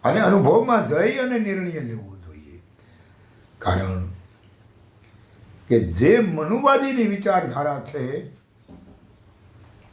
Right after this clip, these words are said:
એ કાલ્પનિક વસ્તુની છે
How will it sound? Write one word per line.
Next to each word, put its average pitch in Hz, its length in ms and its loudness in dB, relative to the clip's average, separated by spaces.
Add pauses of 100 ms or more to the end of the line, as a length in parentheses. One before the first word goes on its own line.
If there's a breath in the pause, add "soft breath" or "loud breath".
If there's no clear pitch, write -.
(1000 loud breath)
એ 139 240 4
કાલ્પનિક 214 880 0
વસ્તુની 120 640 -8
છે - 400 -20